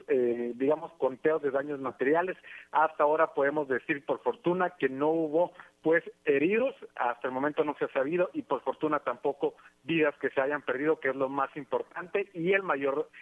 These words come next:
digamos, riesgo acá en Sinaloa ya pasó, ahora este fenómeno se encuentra en el estado de Durango. Es mi reporte.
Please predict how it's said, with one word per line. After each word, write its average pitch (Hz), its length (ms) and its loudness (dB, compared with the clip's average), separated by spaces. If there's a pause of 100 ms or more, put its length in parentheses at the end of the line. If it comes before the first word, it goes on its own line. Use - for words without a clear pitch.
(160)
digamos, 147 420 -2
riesgo 156 300 2
acá 147 180 0
en 143 80 0
Sinaloa 147 480 2
ya 147 160 2
pasó, 190 540 0
ahora 139 360 0
este 135 220 -4
fenómeno 135 420 -4
se - 60 -6
encuentra 127 480 -2 (240)
en 139 80 -2
el 131 120 0
estado 123 340 -2
de 127 60 -4
Durango. 110 540 -2
Es 160 160 0
mi 170 100 -6
reporte. 98 600 -4